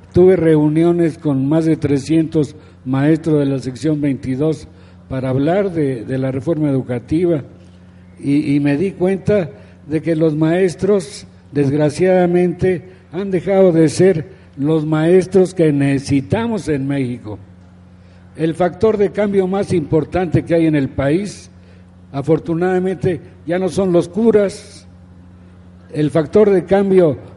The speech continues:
más importante debería ser los maestros, pero actualmente el magisterio está metido en la corrupción, en la mala preparación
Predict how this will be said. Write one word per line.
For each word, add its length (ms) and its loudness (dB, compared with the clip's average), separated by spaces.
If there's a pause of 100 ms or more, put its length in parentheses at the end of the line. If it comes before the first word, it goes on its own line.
más 240 -2
importante 800 0
debería 460 4
ser 400 -2 (300)
los 240 -4
maestros, 920 -2 (520)
pero 260 4
actualmente 640 2
el 120 0
magisterio 840 0 (640)
está 320 -2
metido 580 2
en 120 0
la 100 -4
corrupción, 800 0 (1500)
en 200 0
la 100 2
mala 280 2
preparación 1040 2